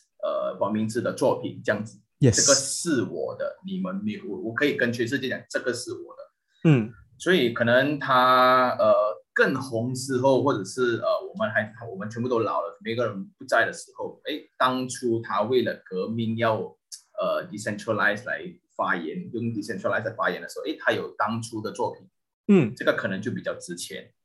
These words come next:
Speaker 1: 也有可能。
Speaker 2: 嗯。嗯。
Speaker 1: 但是也，所以，呃，这样子看来讲，艺术品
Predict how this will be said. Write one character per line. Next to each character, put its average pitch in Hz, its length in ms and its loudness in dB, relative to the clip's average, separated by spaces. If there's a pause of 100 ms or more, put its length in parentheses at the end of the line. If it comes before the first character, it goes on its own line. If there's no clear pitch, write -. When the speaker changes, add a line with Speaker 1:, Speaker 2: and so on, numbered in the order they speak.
Speaker 1:
也 135 120 2
有 170 120 4
可 202 60 8
能。 156 100 6
Speaker 2:
嗯。 - 100 -6 (520)
嗯。 190 160 6
Speaker 1:
但 165 140 4
是 165 400 -2
也， 92 520 -4 (680)
所 214 120 0
以， - 240 -4 (160)
呃， 90 480 2 (200)
这 - 80 0
样 214 80 4
子 135 160 -8
看 151 280 0
来 104 160 0
讲， 104 340 -6 (540)
艺 190 160 -2
术 190 240 0
品 - 380 -8